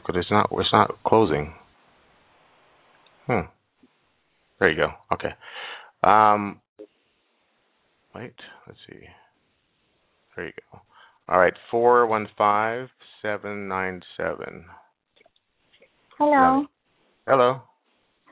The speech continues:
Speaker 2: Hi, I have a quick question. Um, will you be selling the pellets online?
Speaker 1: I won't be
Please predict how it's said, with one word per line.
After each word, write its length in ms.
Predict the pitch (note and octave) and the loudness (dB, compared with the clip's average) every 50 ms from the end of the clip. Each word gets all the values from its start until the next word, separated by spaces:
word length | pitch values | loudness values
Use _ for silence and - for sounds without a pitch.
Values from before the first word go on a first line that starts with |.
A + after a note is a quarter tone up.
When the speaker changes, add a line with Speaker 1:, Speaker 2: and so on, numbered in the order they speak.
| _ _ _ _ - | _ _ _ _ -4
Speaker 2:
Hi, 360 | - B3+ B3+ B3+ B3 B3 A#3 - | 0 2 2 4 2 0 -2 -4
I 80 | - B3 | -4 -4
have 200 | A#3+ D4 D#4+ E4 | -4 -2 -2 -2
a 80 | E4 E4 - | -4 -6 -6
quick 180 | - C4 C4 | -10 -10 -10
question. 640 | - - G3 G#3 _ _ - - G#3+ G#3 G3+ G3+ G3+ - | -6 -8 -8 -8 _ _ -20 -14 -10 -8 -8 -8 -6 -4
Um, 460 | - G#3 G3+ G#3 G#3 G#3+ G#3+ G#3+ G3+ | -2 0 0 0 -2 -4 -6 -8 -4
will 140 | G#3+ A#3 A#3+ | -4 -2 -2
you 160 | A#3 C4 C4 | 0 -2 0
be 160 | B3 C4+ C4+ C4+ _ _ - | 0 0 -2 -2 _ _ -2
selling 400 | A3 G3+ G3+ G#3 G#3 G#3 G#3 G#3 | 0 2 2 2 0 -2 -2 -4
the 80 | G3+ - - - | -6 -6 -6 -4
pellets 360 | F3+ F#3 F#3 G3 G#3+ - - - | -2 0 0 0 -2 -2 -4 -4
online? 640 | - G3 F#3+ F#3+ F3+ F3 F3 F3 F3 F#3+ A#3 C4 C4+ - _ _ _ _ _ _ _ _ _ _ _ _ _ _ _ _ - - | -4 -4 -4 -4 -4 -4 -4 -4 -4 -4 -4 -4 -4 -6 _ _ _ _ _ _ _ _ _ _ _ _ _ _ _ _ -2 2
Speaker 1:
I 180 | G2 A2 A#2+ | 2 2 2
won't 280 | B2 B2 A#2+ A#2 - - | 2 0 -2 -4 -4 -8
be 160 | - A2 G#2 | -10 -10 -10